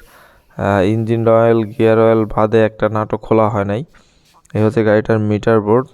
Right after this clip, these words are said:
দেখেন বাহাত্তর হাজার দুইশো একাত্তর কিলোমিটার মিটারে যেটা শো করছে।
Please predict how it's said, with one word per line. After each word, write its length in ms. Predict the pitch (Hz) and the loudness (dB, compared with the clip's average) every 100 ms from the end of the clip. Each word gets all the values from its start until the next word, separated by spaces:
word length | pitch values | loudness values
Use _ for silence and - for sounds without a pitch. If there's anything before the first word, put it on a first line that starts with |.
| - - | -20 -14
দেখেন 300 | - 117 107 | -10 -8 -4
বাহাত্তর 540 | 101 107 110 - 117 113 | 0 0 -2 -6 -4 -2
হাজার 640 | 120 113 117 120 127 131 | -2 -2 0 0 0 -2
দুইশো 760 | 113 - 110 104 - 117 120 127 | -6 -4 -4 -4 -6 -2 0 0
একাত্তর 440 | 113 - - 135 127 | -2 -4 -6 -8 -4
কিলোমিটার 460 | 107 98 - 98 - _ _ - _ _ _ | -4 -4 -6 -10 -12 _ _ -20 _ _ _
মিটারে 340 | 110 110 117 107 | -4 0 2 2
যেটা 220 | 110 113 | -2 -4
শো 200 | - 107 | -4 -4
করছে। 360 | - - 139 | -6 -8 -8